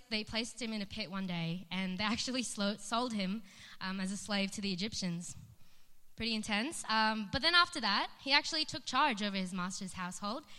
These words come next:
He became in charge of all of the servants there. But then again, it goes down when the master's wife actually wanted to have, um, sexual relationship, sh-, relations with him. Um,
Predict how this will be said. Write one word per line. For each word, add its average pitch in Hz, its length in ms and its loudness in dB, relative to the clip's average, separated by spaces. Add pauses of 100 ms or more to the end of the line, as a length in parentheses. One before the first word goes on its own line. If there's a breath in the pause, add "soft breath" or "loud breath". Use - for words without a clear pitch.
(140 loud breath)
He 226 80 -4
became 226 300 2
in 226 80 0
charge 208 280 0
of 202 120 -2
all 233 160 6
of 226 80 0
the 226 60 -4
servants 185 380 -4
there. 196 260 -4 (1160 loud breath)
But 214 120 -4
then 214 100 4
again, 214 220 4
it 220 60 2
goes 214 220 4
down 214 360 2
when 220 160 2
the 214 40 4
master's 208 460 0
wife 190 540 -2
actually 214 380 -2
wanted 202 260 0
to 196 60 -6
have, 180 260 -2 (120)
um, 175 200 -8
sexual 214 440 -2
relationship, 196 600 -2 (100)
sh-, - 320 -10 (140)
relations 220 720 -2
with 190 120 -6
him. 196 200 -6 (680 loud breath)
Um, 196 600 -4